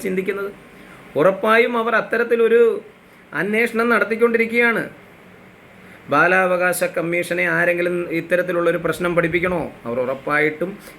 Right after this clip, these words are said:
ഇതിൻ്റെ പിന്നാലെ കൂടിയിട്ടുണ്ട്. പക്ഷെ ആരാ പറഞ്ഞേ? അതാണ് മറുനാടൻ മലയാളിയുടെ ഒരു ക്ലിപ്പ് ഞാൻ ഇതിനകത്ത് ഇടാൻ നോക്കാം. അപ്പം അതിനകത്ത് സാജൻ സ്കറിയ പറയുന്നുണ്ട്, "ആദ്യം ഞാൻ വിചാരിച്ചത് ഏഷ്യാനെറ്റിലെ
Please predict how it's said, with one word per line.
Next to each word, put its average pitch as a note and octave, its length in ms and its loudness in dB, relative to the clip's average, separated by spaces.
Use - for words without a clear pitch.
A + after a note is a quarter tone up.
ഇതിൻ്റെ D3 300 -2
പിന്നാലെ D3 320 0
കൂടിയിട്ടുണ്ട്. C#3+ 640 -4
പക്ഷെ F#3 220 0
ആരാ G#3+ 500 2
പറഞ്ഞേ? G3 460 -2
അതാണ് E3+ 260 2
മറുനാടൻ D#3 640 0
മലയാളിയുടെ C3+ 480 0
ഒരു C3 140 -2
ക്ലിപ്പ് C3 400 -8
ഞാൻ B2 140 -4
ഇതിനകത്ത് A#2 240 -6
ഇടാൻ A2 200 -6
നോക്കാം. G#2 320 -10
അപ്പം G#3+ 200 2
അതിനകത്ത് A#3 560 2
സാജൻ G3+ 440 0
സ്കറിയ A3 360 0
പറയുന്നുണ്ട്, F3+ 720 2
"ആദ്യം G3 560 0
ഞാൻ F#3 220 2
വിചാരിച്ചത് D3+ 600 -2
ഏഷ്യാനെറ്റിലെ E3 680 -2